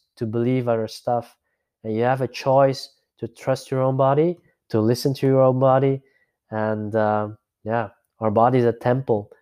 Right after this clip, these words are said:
but we have to listen to it, that it gives us the right guidance to where we have to go. So, yeah, I know it's a podcast of twenty minutes. It's, uh, quite long,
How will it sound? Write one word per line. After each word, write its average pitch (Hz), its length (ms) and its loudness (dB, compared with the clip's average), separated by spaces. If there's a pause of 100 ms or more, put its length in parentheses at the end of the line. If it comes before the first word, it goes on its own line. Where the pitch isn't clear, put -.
(100)
but 113 120 -2
we 113 120 2
have 120 240 0
to 110 80 -2
listen 120 480 -4
to 120 180 -2
it, 117 200 -2 (380)
that 104 140 -6
it 101 120 -4
gives 110 200 -2
us 104 140 -4
the 101 140 -2
right 104 280 2
guidance 107 600 0 (320)
to - 80 -8
where 101 220 2
we 101 120 -2
have 95 220 -8
to - 80 -16
go. 98 320 -6 (600)
So, 107 600 0
yeah, 110 160 2
I 104 60 -2
know 131 180 4
it's 135 140 2
a 127 40 0
podcast 139 480 2
of 135 100 0
twenty 147 240 2
minutes. 151 320 2
It's, 123 200 -4
uh, 127 60 -4
quite 135 300 0
long, 135 360 2